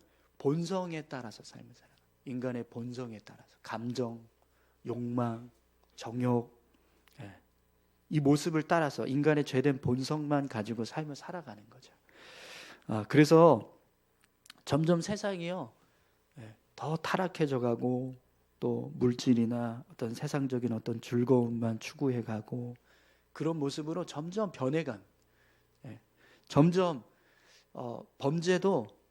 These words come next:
이렇게까지 이런, 이런 흉악한 범죄가 있을 수 있을까라고 생각하는 그런 아주, 어, 짐승과 같은 그런 이제 범죄들이 일어나고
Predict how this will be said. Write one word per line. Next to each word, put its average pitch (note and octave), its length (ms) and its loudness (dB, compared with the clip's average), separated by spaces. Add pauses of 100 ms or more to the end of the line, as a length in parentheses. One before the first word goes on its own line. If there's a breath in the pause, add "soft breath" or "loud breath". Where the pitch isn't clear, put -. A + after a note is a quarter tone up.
(460)
이렇게까지 C#3 1080 -4 (260)
이런, C3+ 500 -2
이런 C3 240 0
흉악한 D#3+ 480 -6
범죄가 B2 440 -4
있을 A2+ 260 -8
수 - 160 -12
있을까라고 C3 800 -6
생각하는 E3+ 680 0
그런 C3+ 320 0 (420 soft breath)
아주, B2 360 -8 (460 soft breath)
어, A2 200 -10
짐승과 E3 540 4
같은 - 380 -8
그런 C3+ 420 0 (400)
이제 - 160 -20
범죄들이 B2 680 0 (120)
일어나고 G#2+ 500 -12